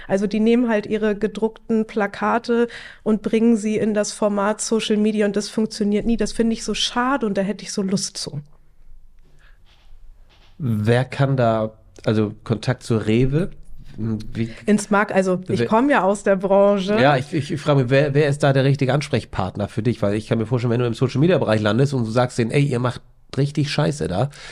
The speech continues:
Speaker 2: dann wirst du nicht unbedingt weitergeleitet.
Speaker 1: Das ist wohl so. Man braucht jemanden, der Zugang in die Marketingabteilung in Köln hat und da mal rausfinden kann, wie die das organisieren. Sieht halt sehr nach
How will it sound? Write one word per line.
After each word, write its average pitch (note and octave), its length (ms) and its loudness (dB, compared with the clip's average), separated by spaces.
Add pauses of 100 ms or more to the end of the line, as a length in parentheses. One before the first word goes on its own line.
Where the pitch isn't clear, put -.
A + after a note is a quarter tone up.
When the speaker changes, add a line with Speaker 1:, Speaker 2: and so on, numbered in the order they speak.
(120)
Speaker 2:
dann A2 140 0
wirst C3+ 180 2
du C3 80 2
nicht C#3+ 180 0
unbedingt C#3 400 2
weitergeleitet. G2 680 -2 (220)
Speaker 1:
Das G3+ 320 -2
ist - 280 -4
wohl E3+ 140 0
so. E3+ 100 -2
Man F3 200 0
braucht F#3+ 360 -2
jemanden, G3 640 -2
der F3 220 -2
Zugang G3+ 600 -4
in E3+ 120 -2
die F3 100 -2
Marketingabteilung E3+ 1120 -2
in D#3 180 -4
Köln G3+ 460 0
hat G#3+ 380 -6 (720)
und F3 220 -2
da F3+ 80 2
mal F#3+ 180 2
rausfinden F#3+ 560 -2
kann, F3+ 320 -2
wie F#3+ 140 -2
die F#3+ 160 -2
das F3+ 340 -4
organisieren. F#3 1160 0 (200)
Sieht - 240 -6
halt F#3 140 -2
sehr F#3+ 160 0
nach F#3+ 240 -4